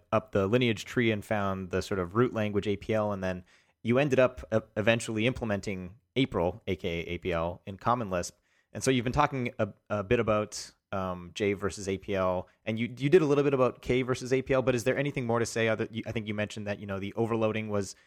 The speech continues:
uh, can get a bit confusing because they, uh, do it quite a bit, so it's not just once or twice, but,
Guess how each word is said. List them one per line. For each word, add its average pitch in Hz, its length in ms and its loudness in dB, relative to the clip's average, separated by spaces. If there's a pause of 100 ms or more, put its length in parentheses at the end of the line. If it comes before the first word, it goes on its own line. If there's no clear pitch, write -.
(300)
uh, 95 320 0
can 120 140 -4
get 104 120 2
a 98 60 2
bit 113 160 -4
confusing 104 580 -8
because 98 300 -10
they, 92 380 -2 (360)
uh, 82 320 -2
do 104 140 0
it 98 120 -2
quite 101 180 0
a 87 40 -2
bit, 101 240 2
so 82 200 -8 (100)
it's 85 180 -18
not 85 120 -4
just - 160 -14
once 92 240 -4
or 87 80 -10
twice, 92 360 -4
but, 85 160 -8